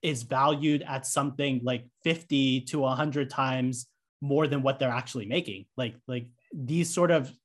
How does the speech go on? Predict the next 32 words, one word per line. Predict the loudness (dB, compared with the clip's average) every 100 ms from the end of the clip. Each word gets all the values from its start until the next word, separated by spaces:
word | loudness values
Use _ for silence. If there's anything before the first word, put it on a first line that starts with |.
| _
sky | -10 -6 -2 -2
high | -2 -2 -2 -2
valuations | -2 -4 -4 -6 -4 -4 -6
made | -6 -4 -4 -4
no | -4 -2 -2
sense | -4 -6 -8 -10 -12
during | -10 -6 -4
that | -6 -8
time. | -8 -4 -4 -6 _ -20 -20 -20 _ _
Um, | -4 -2 -4 -6 -8 -6
and | -4 0
these | 0 2
are | 2
the | 2
sort | -2 -2 -2
of, | -2
like, | -4 -4
indicators | -4 -4 -4 -6 -6
where | -8
it's | -8 -6
like, | -8 -8 -14 _ _ _ -8
"Guys, | -4 -4 -4 -6
like, | -8 -8 -12 _ _
well, | -6 -6
why | -4 -2 2
are |
you | 2 2 -2
paying | 0 -2 0
such | -2 -4 -6
a |
premium | -8 -4 -2 -2 -6 -12 _ _ _ _
for, | -6 -4 -4 -8